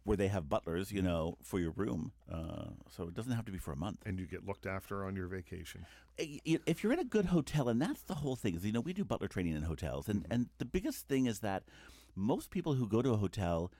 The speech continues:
Speaker 1: with a butler don't necessarily have a butler in their daily life. And so the butler actually has to teach you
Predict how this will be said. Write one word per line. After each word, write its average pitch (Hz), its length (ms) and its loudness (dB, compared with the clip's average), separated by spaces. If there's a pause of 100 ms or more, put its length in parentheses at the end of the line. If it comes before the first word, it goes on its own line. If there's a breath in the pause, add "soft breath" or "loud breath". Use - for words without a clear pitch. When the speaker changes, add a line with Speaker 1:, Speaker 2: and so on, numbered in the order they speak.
(540 soft breath)
Speaker 1:
with 104 400 2 (160)
a 92 80 -2
butler 82 560 -4 (320 soft breath)
don't 175 240 0
necessarily 165 320 -2
have 127 160 -2
a 117 80 2
butler 104 280 -2
in 90 120 -2
their 87 100 0 (180)
daily 92 220 0
life. 78 480 -4 (460 loud breath)
And 147 160 0
so 165 100 0
the 139 120 0
butler 139 640 0
actually 98 320 -6
has 104 200 -6
to - 120 -18 (120)
teach - 340 -8
you 85 360 0